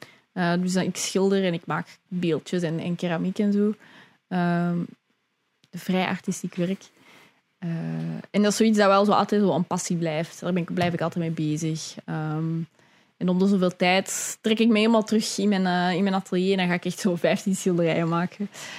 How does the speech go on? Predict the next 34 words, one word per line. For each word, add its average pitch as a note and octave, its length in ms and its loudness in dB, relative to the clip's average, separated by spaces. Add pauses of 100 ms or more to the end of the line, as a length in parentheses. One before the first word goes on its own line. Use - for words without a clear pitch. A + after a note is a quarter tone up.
(280)
Ehm, E3 840 0 (580)
maar F#3+ 300 4
ik G3+ 80 -2
had G#3 100 2
dan G3 160 4
de E3 300 2
kans B3 280 2
gekregen G#3+ 600 2
om F#3+ 140 2
een E3+ 100 0
residentie F#3 600 2
te B3 120 0
doen. C4+ 340 2
En F#3+ 120 -2
dat F3+ 80 2
is F3+ 60 -2
dat F3 100 2
ik F3 120 0
dan E3+ 120 0
een E3 100 -2
week F#3+ 280 0
een, F3 320 -2
een E3 180 -4
ruimte G#3 320 2
krijg B3 320 -4
en A3+ 80 0
een F#3 100 0
budget F3 580 -4
om, F#3 220 -2
eh, E3 260 -4
een F3+ 120 -6
kunstproject - 580 -8
te F3+ 100 -6
doen. D#3+ 280 -6